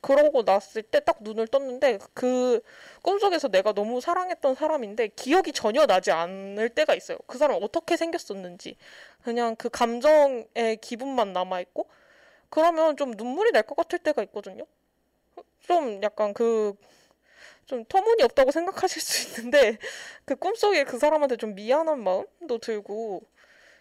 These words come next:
그런 기분이 있는데 그, 그런 저의 그 복잡 미묘한 감정. 사실 이런 복잡한 감정을 단어로 풀어내는 건 쉽지 않거든요. 이 언어라는 게 어떤 한계성이 있기 때문에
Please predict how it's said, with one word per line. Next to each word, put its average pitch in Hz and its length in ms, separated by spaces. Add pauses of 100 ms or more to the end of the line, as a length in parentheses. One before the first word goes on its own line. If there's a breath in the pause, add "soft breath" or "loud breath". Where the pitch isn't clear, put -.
(400 soft breath)
그런 277 480
기분이 262 360
있는데 208 380
그, 294 440
그런 311 300
저의 233 240
그 240 240
복잡 285 460
미묘한 233 520
감정. - 360
사실 339 460 (340 loud breath)
이런 285 280
복잡한 320 520
감정을 208 720 (220 soft breath)
단어로 320 460
풀어내는 370 600
건 214 120
쉽지 - 280
않거든요. 196 440
이 214 140
언어라는 302 640
게 226 60
어떤 - 260
한계성이 359 580
있기 208 160
때문에 202 560